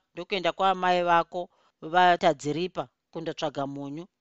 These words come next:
Vakabvunzawo mai vako kuti vaiva vambonana here nemuroora wavo. Vatadziripa vakati kwete, vaviri ava vachibva vadungamidzana kuenda kumba kwako.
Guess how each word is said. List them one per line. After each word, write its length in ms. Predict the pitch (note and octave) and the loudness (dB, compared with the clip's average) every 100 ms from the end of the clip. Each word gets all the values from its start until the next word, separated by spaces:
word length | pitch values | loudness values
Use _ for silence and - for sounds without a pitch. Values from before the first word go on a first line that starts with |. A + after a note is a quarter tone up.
| _ _ _ _ - | _ _ _ _ -4
Vakabvunzawo 680 | G3+ B3+ E3 A3+ E3 E3 G3 | 0 0 -2 -6 -2 -2 2
mai 220 | G3 F#3+ | 2 4
vako 280 | F3+ F#3 F#3 | 2 0 -6
kuti 420 | F3+ E3 D#3+ D#3 | -10 -8 -6 0
vaiva 300 | G3+ A3 G3 | 2 2 2
vambonana 560 | G3 F#3+ G3 F3 F3 | -2 -2 -2 -2 0
here 260 | D#3+ C3 D3 | 0 0 -4
nemuroora 540 | E3+ F3 E3 D#3+ D#3 | -6 -8 -6 -2 0
wavo. 360 | C#3+ C#3 C#3 C#3+ _ _ _ _ _ _ _ | 2 2 0 -6 _ _ _ _ _ _ _
Vatadziripa 760 | F#3+ G#3+ G3 C#3+ D3+ F#3 G3+ F3 | -2 2 0 0 -4 -4 0 2
vakati 360 | E3+ F3+ E3+ | 4 2 0
kwete, 380 | E3 F3+ E3 - _ _ _ _ _ _ - | -6 -6 -6 -8 _ _ _ _ _ _ -6
vaviri 340 | E3 E3 F3 | -4 0 4
ava 180 | F#3+ E3 | 6 6
vachibva 420 | D#3+ G3 C#3+ C#3+ | 2 -4 -6 0
vadungamidzana 1000 | E3 F3+ F#3 F#3 E3+ D#3 C#3+ C3+ C#3 F3+ - _ _ | 2 2 0 -2 -2 -2 -4 -4 -4 -8 -10 _ _
kuenda 300 | - D#3+ D3 | -10 -6 -6
kumba 260 | - D3+ D#3 | -8 -4 -4
kwako. 420 | F3 D#3+ - E3 | 0 -2 -4 -16